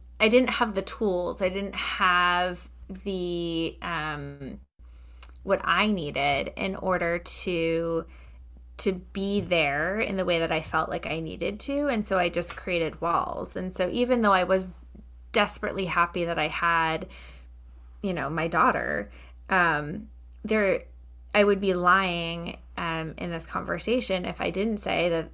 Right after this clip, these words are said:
you know, I did have walls built up that day in terms of not being able to truly feel joy and ha-, and, like, true happiness because, um, I wouldn't let myself.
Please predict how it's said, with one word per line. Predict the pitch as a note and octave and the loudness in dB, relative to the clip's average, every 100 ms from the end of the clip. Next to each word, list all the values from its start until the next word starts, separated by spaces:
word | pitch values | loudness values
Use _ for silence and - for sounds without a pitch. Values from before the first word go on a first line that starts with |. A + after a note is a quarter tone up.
| - | -14
you | - F#3 | -8 -6
know, | F3 | -4
I | F3+ | -4
did | F3 F#3+ | -2 -2
have | G3 F3+ F3 | 0 -2 2
walls | F3 A#3+ - | 2 2 0
built | - - | -6 -2
up | D#3 D#3 | -2 -2
that | - F3 | -6 -6
day | F3 D#3+ E3+ E3+ E3 - | -4 -2 -2 -2 -2 -6
in | F#3 | -8
terms | F#3 F3+ E3+ F3 | -6 -6 -6 -4
of | E3+ E3+ - | -6 -8 -10
not | G3 F3+ F3+ - | -2 0 0 -2
being | F3+ | -4
able | F3 E3+ | -2 -4
to | F3 | -4
truly | E3+ - - - A3 G#3+ G#3 F#3+ | -8 -8 -10 -2 2 2 2 0
feel | F3+ F3 E3+ | -2 -2 -2
joy | F3 D#3+ | -2 -2
and | D3 | -2
ha-, | E3 F#3+ - | -4 -4 -2
and, | F3+ E3 | -4 -4
like, | E3 E3 | -6 -8
true | - - G#3 F3 | -10 -6 -4 -4
happiness | E3 F3+ G#3 E3 D#3+ D#3 - | -2 -2 -2 -4 -4 -6 -8
because, | - E3+ - E3+ E3 E3 E3 E3+ - - - - - - - | -10 -8 -6 -4 -2 -2 -4 -8 -14 -18 -18 -18 -20 -20 -4
um, | F#3+ F3+ D#3 D3 E3 F#3 - - - - | 2 2 2 -4 -10 -12 -18 -20 -12 -6
I | |
wouldn't | F3+ G3 - | -4 -4 -4
let | - | -4
myself. | - F3 - - - - | -4 -8 -8 -10 -10 -16